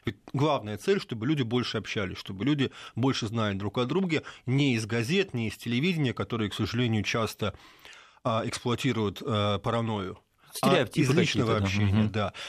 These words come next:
Speaker 1: И чемпионат в этом отношении очень хорош. И вы совершенно правильно отметили, а, информационный феномен вот этого мероприятия в том, что вот в традиционно недружественной России в западной прессе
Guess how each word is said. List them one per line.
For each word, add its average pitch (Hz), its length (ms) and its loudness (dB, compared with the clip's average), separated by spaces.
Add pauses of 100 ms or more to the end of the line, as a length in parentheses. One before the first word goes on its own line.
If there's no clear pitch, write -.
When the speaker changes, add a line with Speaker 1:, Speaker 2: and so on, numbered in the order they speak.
(120)
Speaker 1:
И 107 240 2
чемпионат 117 480 -2
в - 40 -4
этом 117 180 -2
отношении 117 420 0
очень 113 220 0
хорош. 104 400 -2
И 113 100 2
вы 139 140 2
совершенно 135 480 -2
правильно 127 340 0
отметили, 147 460 -2 (760)
а, 107 460 0
информационный 127 640 0
феномен 113 440 -2
вот 95 120 -6
этого 104 180 -2
мероприятия 127 720 -2
в - 120 -12
том, 131 340 0
что 107 640 0
вот 98 240 -8
в 117 180 -10
традиционно 117 840 0 (260)
недружественной 117 640 0
России 110 320 0
в 98 40 -2
западной 101 400 -4
прессе - 440 -2